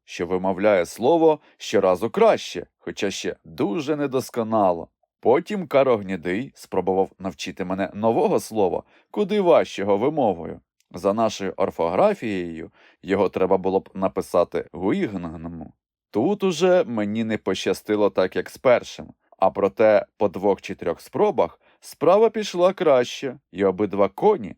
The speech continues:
здавалося, були вражені моїми здібностями. По дальшій розмові, що очевидячки стосувалася мене, приятелі розпрощалися, так само постукавши копитом об копито,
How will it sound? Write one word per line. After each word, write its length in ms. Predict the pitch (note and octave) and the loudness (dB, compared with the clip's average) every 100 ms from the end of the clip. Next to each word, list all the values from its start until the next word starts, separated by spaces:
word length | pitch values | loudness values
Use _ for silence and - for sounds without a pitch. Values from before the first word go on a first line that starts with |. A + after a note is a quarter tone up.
| _ | _
здавалося, 680 | E2+ F2+ F2+ F2+ F#2 - F2 | -4 0 2 2 0 -4 -8
були 320 | F2 F#2+ F2 | -4 -4 -2
вражені 480 | E2 F2 F2 F2 F2+ | 2 2 0 -6 -8
моїми 360 | F#2+ G2 G#2+ | -6 -4 -6
здібностями. 800 | G#2 D#3+ G#3 G#2+ F2+ - D#2 - _ _ _ _ _ _ | -6 -6 -6 -8 -12 -14 -18 -18 _ _ _ _ _ _
По 140 | - F2 | 0 2
дальшій 440 | A2+ G3 G#3+ A3+ | 4 2 0 -2
розмові, 640 | G3+ F3 B2 A2 G#2 A#2 - | 0 -2 -2 0 0 -4 -8
що 200 | - G2+ | -8 -6
очевидячки 760 | G2 - G#2+ G#2 F#2+ - F#2+ - | -4 -4 -2 -2 -4 -8 -10 -12
стосувалася 760 | - G2+ - G#2 F#2 F2 - D#2 | -10 -10 -6 -2 0 0 -2 -8
мене, 360 | D2+ A2+ E3+ - _ _ - | -4 0 0 -2 _ _ -4
приятелі 640 | A#2 G#3 G3+ F#3+ F3 E3+ | 0 0 0 0 -2 -2
розпрощалися, 1000 | C3+ F3 - - - - F#3 C#3 F2+ - | -2 -2 -2 -6 -6 0 2 2 0 -4
так 200 | D#2 E2+ | -8 -8
само 400 | - A2+ G#2+ G2+ - | 0 0 0 -4 -6
постукавши 640 | G#2 - A2 F#2+ F2 F2 | -8 -6 -8 -6 -6 -6
копитом 480 | G2+ G2 G#2+ F#2+ F2+ | -6 -4 -4 -4 -6
об 160 | F#2 - | -10 -6
копито, 520 | C#3+ C3+ G2 - | -6 -4 -6 -8